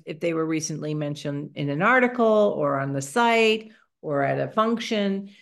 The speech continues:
that you can reflect on, you know, "I heard you speak," or, "I saw the article about you," or, "I noticed that you won X Y Z award or recognition."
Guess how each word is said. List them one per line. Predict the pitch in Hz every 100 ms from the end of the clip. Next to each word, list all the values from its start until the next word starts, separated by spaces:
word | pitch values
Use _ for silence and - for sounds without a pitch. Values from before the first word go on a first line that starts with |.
| _ 208
that | 202
you | 202
can | 196 214 190
reflect | 185 185 196 202 202
on, | 196 185 151
you | 180
know, | 165
"I | 156
heard | 175 170 165
you | 165
speak," | - 247 247 247 240
or, | 170
"I | 147 151
saw | - 170 160
the | 160 139
article | 196 226 226 226
about | 208 208 202 208
you," | 208 202 196 196
or, | 156 151
"I | 143 147 156 -
noticed | 165 165 160 160
that | 156
you | 156 151
won | 151 151 151
X | 156 151 156
Y | 151 151
Z | 147 151 151 147 151 - -
award | 143 180 240 233 226
or |
recognition." | 160 156 156 151 190 208 214 214 208